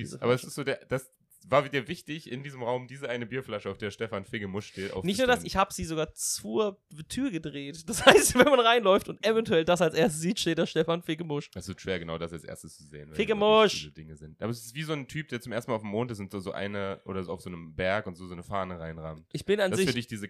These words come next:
Speaker 2: eine kleine Bierflasche.
Speaker 1: Ja.
Speaker 2: Sonst ist hier nichts von dir, oder? Was auf irgendwelchen Regalen
Speaker 1: Äh,
Speaker 2: steht.
Speaker 1: naja, ich hab hier noch meine Musikbox stehen, auf einer Truhe, die mir nicht gehört.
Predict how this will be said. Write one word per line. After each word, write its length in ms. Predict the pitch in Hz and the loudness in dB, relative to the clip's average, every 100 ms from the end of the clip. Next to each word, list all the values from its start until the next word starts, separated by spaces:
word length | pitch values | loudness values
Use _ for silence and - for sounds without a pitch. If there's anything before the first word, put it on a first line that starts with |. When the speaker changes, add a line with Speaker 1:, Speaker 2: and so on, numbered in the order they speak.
| _ | _
Speaker 2:
eine 240 | 139 175 | -2 -2
kleine 320 | - 143 139 | -2 -2 -2
Bierflasche. 460 | 117 113 95 90 - | -2 -4 -4 -6 -6
Speaker 1:
Ja. 60 | 123 | -6
Speaker 2:
Sonst 160 | 165 | -6
ist 100 | 160 | -6
hier 100 | - | -12
nichts 240 | 139 180 - | -10 -12 -10
von 160 | 147 | -12
dir, 200 | 127 104 | -8 -8
oder? 260 | 90 139 180 | -6 -8 -6
Was 160 | 98 71 | -10 -10
auf 140 | - | -12
irgendwelchen 320 | - 87 87 | -12 -12 -14
Regalen 260 | 82 - 170 | -16 0 6
Speaker 1:
Äh, 140 | 185 190 | 8 8
Speaker 2:
steht. 40 | |
Speaker 1:
naja, 240 | 185 160 156 | 6 6 6
ich 100 | 160 | 4
hab 120 | 156 | 2
hier 80 | 147 | 2
noch 160 | 143 | 2
meine 180 | 151 147 | 0 -2
Musikbox 720 | 147 151 233 _ 208 220 - | -4 -6 -10 _ 0 0 0
stehen, 520 | - - 196 208 214 - | -8 -4 -2 0 -2 -2
auf 160 | 160 | 0
einer 280 | 160 147 - | 2 2 -2
Truhe, 440 | - 175 196 196 | -6 -2 4 4
die 160 | 156 151 | 4 -6
mir 160 | 143 139 | -6 -6
nicht 500 | 139 143 - - - | -6 -8 -8 -16 -2
gehört. 400 | 151 143 139 | 0 2 2